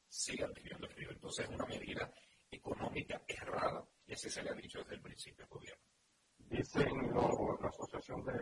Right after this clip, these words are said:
Speaker 2: Empresas Industriales de Haití que lo conveniente es deshacerse de esa dependencia de República Dominicana y buscar otro suplidor, otro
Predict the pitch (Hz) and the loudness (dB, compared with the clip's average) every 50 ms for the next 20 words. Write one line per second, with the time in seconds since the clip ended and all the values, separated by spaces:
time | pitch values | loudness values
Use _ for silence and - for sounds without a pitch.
0 | 110 - - - - - - - - - - - - - - - - - - - | 0 -2 -2 -6 -6 -6 -4 -4 -4 -2 -4 -6 -6 -4 -8 -8 -8 -8 -6 -2
1 | - - - - - - - - - - - - - - 156 - - - - _ | -2 -2 0 0 -2 -2 -2 -4 -4 -4 -4 -6 -8 -10 -10 -10 -10 -12 -14 _
2 | _ - - _ _ _ _ _ _ _ _ - - - - - - - - - | _ -20 -20 _ _ _ _ _ _ _ _ -4 -2 -2 -2 -2 -2 -2 -2 0
3 | - - - - - - - - - - - - - - - - - - - - | 0 0 -2 -2 -4 -4 -4 -4 -4 -4 -2 0 0 0 0 -2 -2 -2 0 0
4 | - - - - - - - - - - - - - - - - - - - - | 0 0 0 -2 -2 -2 -6 -6 -2 -2 -2 -2 -2 -4 -6 -4 -2 -2 0 0
5 | - - - - - - 539 494 440 427 - - - - 539 - - - - - | -2 -2 -2 -4 -4 -2 0 -2 -2 -2 -2 -4 -4 -4 -4 -8 -6 -4 -2 0
6 | - - - - - - 147 - - - - 160 - - _ _ _ _ _ _ | 2 2 0 -2 -2 -2 0 0 2 2 0 0 -2 -6 _ _ _ _ _ _
7 | - 175 - - - - - - - - 127 123 - - - - - - - - | -6 -4 -4 -2 -4 -4 -2 2 4 4 4 4 4 2 2 0 0 -2 -8 -10
8 | - - - - - - - - - - - - - - - | -10 -16 -12 -8 -4 -2 0 2 2 0 0 -2 -4 -6 -8